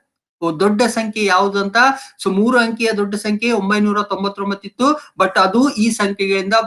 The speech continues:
ಭಾಗ ಆಗಲ್ಲ, ಸಂಪೂರ್ಣವಾಗಿ ಭಾಗ ಆಗಲ್ಲ. So ಅದಕ್ಕೆ ಏನ್ ಮಾಡಿದ್ವಿ? ಈ ಒಂದು ಲಸನ, ನೂರ ಇಪ್ಪತ್ತು ಅನ್ನೋದು ಒಂದು ಲಸ, ನೂರ ಇಪ್ಪತ್ತರಿಂದ ಭಾಗಿಸಿದಾಗ ಮೂವತ್ತೊಂಬತ್ತು ಶೇಷ ಉಳಿಯುತ್ತೆ.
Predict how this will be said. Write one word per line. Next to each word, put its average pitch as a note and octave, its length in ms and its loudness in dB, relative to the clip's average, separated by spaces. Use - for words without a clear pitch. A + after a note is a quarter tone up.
ಭಾಗ F3+ 200 2
ಆಗಲ್ಲ, E3+ 400 2
ಸಂಪೂರ್ಣವಾಗಿ G3 960 -2
ಭಾಗ F3+ 200 2
ಆಗಲ್ಲ. E3+ 280 0
So F#3 80 0
ಅದಕ್ಕೆ G3+ 280 0
ಏನ್ G#3 160 2
ಮಾಡಿದ್ವಿ? G3 380 0
ಈ A3 260 -2
ಒಂದು G3+ 300 2
ಲಸನ, F3+ 600 2
ನೂರ F3 140 -4
ಇಪ್ಪತ್ತು G3 480 0
ಅನ್ನೋದು F#3 240 -6
ಒಂದು F#3 220 -6
ಲಸ, F3 280 -2
ನೂರ G3+ 240 2
ಇಪ್ಪತ್ತರಿಂದ G#3 640 0
ಭಾಗಿಸಿದಾಗ F3+ 600 -2
ಮೂವತ್ತೊಂಬತ್ತು G3 960 0
ಶೇಷ F3+ 360 -2
ಉಳಿಯುತ್ತೆ. F3 720 0